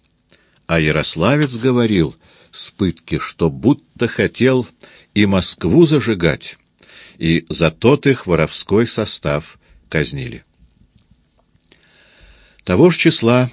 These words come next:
пытав по челобитию стрельцов, казнили стольника Степана — Якова, да Матвея Вишнякова, пытали ж.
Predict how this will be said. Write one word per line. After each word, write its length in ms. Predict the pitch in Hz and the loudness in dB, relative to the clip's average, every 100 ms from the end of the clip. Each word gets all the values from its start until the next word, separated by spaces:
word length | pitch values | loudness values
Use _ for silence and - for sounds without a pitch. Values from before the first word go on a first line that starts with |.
| - | -2
пытав 480 | 95 - 104 123 - | -2 2 2 2 -2
по 100 | 117 | -2
челобитию 640 | - 92 85 90 123 113 | 0 2 2 2 0 -2
стрельцов, 720 | - 80 78 - - 92 98 | -4 -4 -4 -4 0 0 0
казнили 520 | - 90 78 87 120 | 0 0 2 2 2
стольника 640 | 120 - 104 120 113 110 101 | 0 0 2 4 2 -2 -4
Степана — 720 | - - - 80 78 80 92 - _ _ - | -4 -6 -4 -2 0 0 -4 -10 _ _ -20
Якова, 720 | - 65 80 80 92 90 90 101 _ _ - | -10 -2 0 0 -2 -4 -4 -8 _ _ -6
да 140 | 80 | -2
Матвея 600 | 80 80 80 87 104 107 | 0 -2 0 2 2 0
Вишнякова, 880 | 85 92 - 98 - 78 73 73 73 _ _ | 0 -2 -4 -6 -6 -4 -2 -4 -8 _ _
пытали 460 | 87 85 76 69 64 | -4 -4 -4 -6 -8
ж. 220 | - - | -12 -16